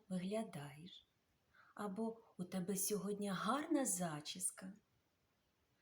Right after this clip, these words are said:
або «Яке гарне вбрання в тебе». Спробуйте сказати такий гарний комплімент своїм близьким або рідним. Коли ви виходите з дому,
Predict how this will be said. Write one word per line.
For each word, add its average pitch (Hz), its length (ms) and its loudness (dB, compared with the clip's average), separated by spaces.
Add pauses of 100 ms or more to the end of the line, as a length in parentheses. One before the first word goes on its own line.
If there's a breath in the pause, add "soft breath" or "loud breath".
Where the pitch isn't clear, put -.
(340 loud breath)
або 208 600 0 (580 loud breath)
«Яке 202 460 -2
гарне 320 420 4
вбрання 240 560 2
в - 180 -8
тебе». 160 340 -8 (1900)
Спробуйте 185 840 -2 (220)
сказати 165 600 -4
такий 151 340 -10
гарний 156 360 -6
комплімент 180 640 -4 (200)
своїм 170 460 2
близьким 151 640 -2 (340)
або 277 240 -2
рідним. 302 480 2 (2250 loud breath)
Коли 285 300 2
ви 311 100 2
виходите 208 600 0
з 165 140 -6
дому, 175 480 -6